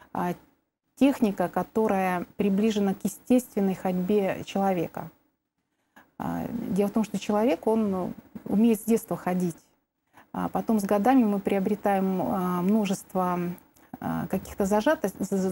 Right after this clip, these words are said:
зажатостей мышечных и начинаем ходить иногда даже не очень красиво. Там короткий шаг, руки не работают, плечи зажаты,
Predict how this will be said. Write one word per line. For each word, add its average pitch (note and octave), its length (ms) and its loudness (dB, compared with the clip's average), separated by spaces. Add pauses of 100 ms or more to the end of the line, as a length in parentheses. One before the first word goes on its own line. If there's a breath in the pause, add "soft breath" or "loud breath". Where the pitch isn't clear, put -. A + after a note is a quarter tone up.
(100)
зажатостей G3+ 920 0
мышечных F#3+ 640 -2 (720 loud breath)
и G#3 600 2
начинаем A3+ 420 4
ходить G#3 420 2
иногда G3 280 2
даже F#3+ 200 0
не G3 120 2
очень G3 200 0
красиво. E3+ 640 -4 (220)
Там F3+ 140 -4
короткий C4+ 340 -2
шаг, A#3+ 320 -2
руки B3+ 220 2
не A3 100 4
работают, F#3+ 540 -2
плечи B3 360 0
зажаты, F#3+ 840 -2